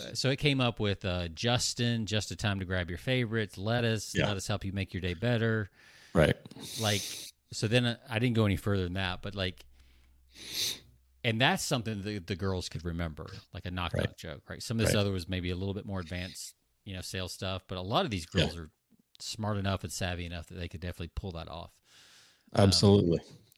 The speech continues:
Speaker 1: but I mean, Girl Scout cookies are delicious. I think we need to sell more of 'em in the world. I think it would make the world a happier place. So
Speaker 2: Yeah.
Speaker 1: if we can do our part on this show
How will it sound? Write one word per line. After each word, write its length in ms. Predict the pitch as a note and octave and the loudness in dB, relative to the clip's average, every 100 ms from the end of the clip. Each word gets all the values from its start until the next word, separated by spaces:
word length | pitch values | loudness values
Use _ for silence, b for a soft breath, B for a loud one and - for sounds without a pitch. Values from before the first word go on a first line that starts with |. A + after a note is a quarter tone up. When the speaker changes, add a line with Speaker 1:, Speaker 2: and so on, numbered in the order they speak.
| _ | _
Speaker 1:
but 260 | - F#2+ F#2 - _ _ | -10 -8 -8 -14 _ _
I 80 | B2 | -2
mean, 280 | C3 B2+ A#2+ | 2 2 -2
Girl 180 | - D#3 | -2 -2
Scout 240 | - F#3+ - | -2 -6 -4
cookies 360 | C#3 C#3 A2 | -6 -4 -4
are 60 | G2+ | -4
delicious. 720 | F2+ E2+ G2 - C#3 - - A2+ | -4 -4 -4 -4 -6 -8 -10 -10
I 80 | |
think 180 | - A2 | -10 -8
we 100 | A2 | -6
need 140 | G#2 F#2+ | -6 -6
to 80 | |
sell 240 | F#2 G2+ F2 | -4 -2 -2
more 240 | F2 F#2 | 2 2
of 80 | G2+ | 2
'em 140 | A2+ | 0
in 80 | G#2+ | -2
the 80 | A2 | -2
world. 300 | G#2 G#2+ G2+ | -4 -4 -6
I 40 | |
think 160 | F2+ F2+ | -8 -10
it 60 | E2+ | -8
would 80 | |
make 140 | E2+ E2+ | -10 -10
the 80 | E2+ | -10
world 200 | F2+ E2 | -8 -10
a 40 | |
happier 420 | - E2+ - D2+ | -8 -8 -6 -10
place. 720 | - G#2+ A2 G#2+ - - - _ _ _ - | -8 -4 -2 -2 -6 -10 -14 _ _ _ -16
So 300 | - F2 E2+ | -12 -6 6
Speaker 2:
Yeah. 180 | E2 - | 6 6
Speaker 1:
if 160 | - | -2
we 120 | A2+ B2 | -6 -4
can 160 | B2+ | -2
do 180 | A2 A2 | -2 -2
our 160 | F#2 G2 | 0 -2
part 340 | - G#2 G#2 | -2 -6 -4
on 120 | F#2+ | -6
this 120 | F#2 | -6
show 400 | - - F2+ G#2+ | -6 -6 -4 -4